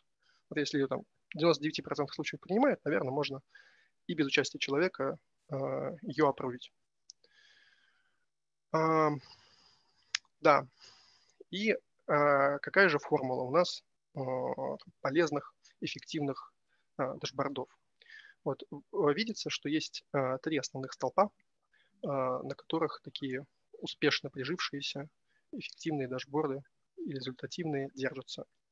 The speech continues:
А, столб бизнеса, взаимодействие с заказчиком, с экспертами процесса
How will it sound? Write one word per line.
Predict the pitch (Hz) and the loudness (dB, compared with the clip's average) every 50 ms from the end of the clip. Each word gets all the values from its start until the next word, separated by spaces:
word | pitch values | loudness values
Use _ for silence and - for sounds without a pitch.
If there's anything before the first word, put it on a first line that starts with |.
| _ | _
А, | - 135 131 135 135 135 131 - _ _ _ _ _ _ | -8 -6 -6 -6 -6 -6 -8 -10 _ _ _ _ _ _
столб | - - - 156 135 - - _ | -10 -2 0 0 0 0 -6 _
бизнеса, | - 147 220 240 233 185 - - 170 160 | -6 -6 -4 0 0 -2 0 0 -2 -2
взаимодействие | 151 - 151 147 151 143 151 143 - - 143 135 | -2 -2 -2 -2 0 0 -2 -4 -2 -4 -4 -4
с | 131 | -2
заказчиком, | 135 143 143 - 151 139 - - - - - 135 143 - _ | -4 -6 -4 -2 -2 -2 -2 -2 -2 -4 -8 -12 -12 -14 _
с | - - - - | -10 -10 -10 -10
экспертами | - _ - - - - 143 - - - 139 - | -10 _ -10 -8 -2 -2 -2 -2 -2 -12 -14 -10
процесса | - - 127 - - - - - - | -8 -8 -8 -4 -6 -6 -6 -6 -12